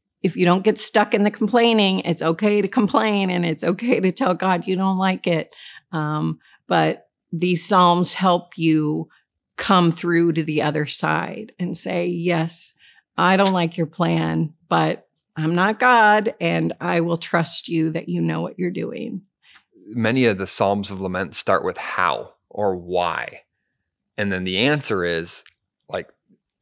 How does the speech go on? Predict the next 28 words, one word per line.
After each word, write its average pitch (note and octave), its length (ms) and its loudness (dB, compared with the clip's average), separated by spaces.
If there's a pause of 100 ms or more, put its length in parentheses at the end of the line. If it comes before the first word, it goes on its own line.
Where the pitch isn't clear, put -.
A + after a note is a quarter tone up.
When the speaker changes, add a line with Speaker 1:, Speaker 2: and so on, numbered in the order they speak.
(120)
Speaker 2:
I F#2+ 140 -2
don't C3+ 160 0
get A#2+ 120 -2
a F#2+ 160 -2
specific - 640 -12
answer G2 260 -8
to E2+ 60 -10
that A2 180 0
question, D3 520 -4 (260)
but, F#2 400 -6
but G2 100 -2
I've F2+ 220 -2
learned G2 320 -6
you're E2+ 200 -12
good. - 440 -12
Does F#2+ 60 -12
that G#2+ 80 -6
make G2 180 -10
sense? A2+ 340 -4
Speaker 1:
Mm. D#3+ 220 -4 (320)
Speaker 2:
Like, F#2 180 -6
why F#2 460 -4
would A2 240 -8
this C3+ 200 -8
speci-, C3+ 440 -12
specific A#2+ 500 -14
situation A2+ 460 -8
happen? E2+ 400 -6